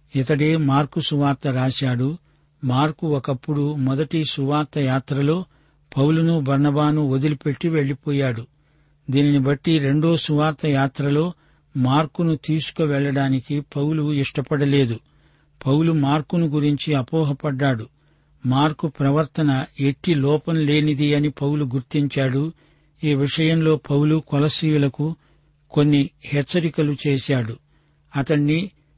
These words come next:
విసర్జించకండి, చేర్చుకోండి." రెండు తిమోతి నాలుగో అధ్యాయం పదకొండో వచనంలో పౌలు అతన్ని గురించి ఇదే మాట అన్నాడు,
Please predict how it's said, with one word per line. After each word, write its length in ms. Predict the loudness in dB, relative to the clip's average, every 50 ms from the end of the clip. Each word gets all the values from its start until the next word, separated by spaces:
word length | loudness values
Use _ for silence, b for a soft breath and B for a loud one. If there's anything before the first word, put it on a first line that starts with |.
| _ _ -4
విసర్జించకండి, 1200 | -2 -2 -2 0 0 -2 0 0 0 0 0 0 -2 -4 0 2 2 4 4 4 2 0 -2 -4 _ _ _ _ -6 0 0
చేర్చుకోండి." 680 | 0 0 0 -4 -6 -2 0 2 2 2 0 -2 -6 -10 _ _ _ _ _ _ _ _ _ _ -6
రెండు 300 | -2 0 2 2 2 0
తిమోతి 540 | 0 0 0 0 2 0 0 0 -2 -2 -2
నాలుగో 440 | 0 0 0 0 0 0 0 0 0
అధ్యాయం 560 | 0 -2 -2 -4 -2 0 0 2 0 0 -2 -2
పదకొండో 500 | -2 -2 -2 -2 -2 -2 -2 0 0 0
వచనంలో 640 | -2 -2 -2 -2 0 0 2 2 2 2 0 -2 -4 -8 _ _ _ _ _ _ _ _ _ _ -8 -4 0
పౌలు 400 | 0 2 2 2 2 0 -2 -2 -4
అతన్ని 360 | -6 -4 -2 0 0 0 0
గురించి 680 | 0 0 0 2 2 2 0 0 0 0 0 -2 -2 -2 -2 0
ఇదే 260 | 2 2 2 2 2
మాట 320 | 2 2 0 0 -2 -2
అన్నాడు, 560 | -2 0 0 0 0 0 0 0 -2 -2 -4